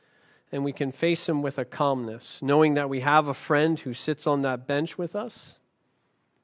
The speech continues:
constantly reminding us of the truth, constantly ministering to our souls, one who advocates, advocates for us,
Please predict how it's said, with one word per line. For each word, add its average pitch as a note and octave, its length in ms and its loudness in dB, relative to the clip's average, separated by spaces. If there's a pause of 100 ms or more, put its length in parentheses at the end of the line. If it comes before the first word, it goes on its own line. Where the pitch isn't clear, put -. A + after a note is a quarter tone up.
(640)
constantly D3 1040 -4 (640)
reminding C3 720 2
us D#3+ 240 -4
of D3+ 140 -8
the C3 80 -6
truth, - 580 -10 (220)
constantly C#3+ 880 -4 (420)
ministering E3 800 4
to D3+ 220 0
our C#3 160 2
souls, D3 640 -4
one D#3+ 240 2
who D3 180 -2
advocates, D#3+ 920 -4
advocates E3 580 -4
for E3 360 -4
us, - 420 -10